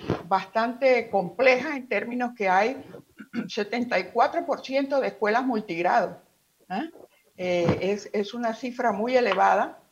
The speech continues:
Hay escuelas rancho, cerca de ochocientas escuelas rancho, con educadores que tienen que hacer realmente milagros, si se puede llamar de alguna manera, para provocar concentración y que los estudiantes trabajen.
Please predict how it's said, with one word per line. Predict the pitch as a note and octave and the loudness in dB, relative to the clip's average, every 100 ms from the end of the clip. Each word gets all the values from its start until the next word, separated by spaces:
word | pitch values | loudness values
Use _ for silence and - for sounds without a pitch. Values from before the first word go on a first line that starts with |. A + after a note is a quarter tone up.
| - | -2
Hay | - G#3+ | 2 4
escuelas | - A3 G#3+ A#3+ A3+ | 4 4 6 4 4
rancho, | A#3 D#4 - E3+ | 0 0 -4 -6
cerca | - G#3+ G#3 G#3 | -2 -4 0 0
de | G3+ | 0
ochocientas | G3 G3+ F#3+ B3+ D#4+ E4+ C4+ | 0 -4 -4 -2 -2 -2 -4
escuelas | G3 - G3 G3+ A3+ | -4 -4 -4 -2 -2
rancho, | G#3 B3 B3 E3 - _ - - - | -2 -2 -4 -12 -16 _ -16 -6 -2
con | B3 | 0
educadores | B3 A#3+ - E3+ F#3+ B3 D#4 | 0 -2 2 4 4 2 0
que | C4 | -2
tienen | F#3+ G#3 B3 | -2 -2 -2
que | B3 | 0
hacer | G#3 - A3+ A#3 | -2 0 -4 -2
realmente | A3 G#3 A3+ A3+ A3 A#3+ A3 F#3 D#3+ D#3 | -2 -2 -2 -8 -2 -2 0 -2 -4 -6
milagros, | F3+ F3+ F#3 B3+ G#3 G3+ | -4 4 6 6 2 -4
si | G3 | -8
se | F#3 | -8
puede | - F#3+ G#3+ | -6 -2 0
llamar | F#3+ F#3+ G3+ | 0 -2 -4
de | G#3 | -2
alguna | G3+ F3+ G#3 | -4 -4 -4
manera, | G#3+ G3+ F#3+ G3 - - - - | -4 -4 -4 -4 -6 -12 -14 -4
para | - F#3 F3+ F3 E3 E3 - - - | 4 6 8 6 4 2 -8 -14 -4
provocar | A#3+ G#3 F#3+ - F3+ G#3 - | 2 4 4 4 4 4 0
concentración | A3+ G#3+ G#3 F#3 E3+ F3 - A3 A3 B3 A#3 | -4 -2 -6 -6 -4 -4 -4 -4 -2 -2 -6
y | |
que | A3 | -6
los | F3+ F3+ | -6 -6
estudiantes | F3+ F3 E3+ F3 F3 G#3 | -6 -6 -4 -6 -8 -14
trabajen. | F3 D#3 G3+ A#3 E3+ | -6 -2 0 -2 -8